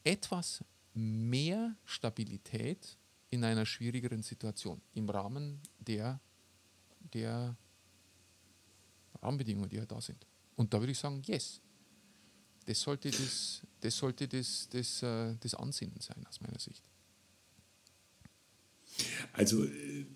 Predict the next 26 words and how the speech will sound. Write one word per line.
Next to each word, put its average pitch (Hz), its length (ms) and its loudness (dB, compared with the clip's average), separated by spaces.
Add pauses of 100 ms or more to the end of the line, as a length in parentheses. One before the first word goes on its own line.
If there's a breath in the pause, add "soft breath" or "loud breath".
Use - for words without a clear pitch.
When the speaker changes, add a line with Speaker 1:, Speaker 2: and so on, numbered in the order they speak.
(120)
Speaker 2:
liebe 110 300 12
Hörer, 135 300 12
Sie 110 180 10
haben 131 160 12
ja 117 280 8 (340)
jetzt 113 320 6
aus 113 220 6
der 104 140 8
letzten 113 380 8
halben 110 240 10
Stunde 123 360 12
schon 117 200 10
so 113 120 8
ein 104 220 10
bisschen, 123 440 10
äh, 107 360 10 (260)
wieder 104 380 8
erwachten, 101 840 8
äh, 107 300 12
ein 101 340 10 (100)
Plädoyer 110 840 12
für - 220 10
die 107 220 8
gute 131 520 4
alte 123 420 8
Hausbank, 82 640 6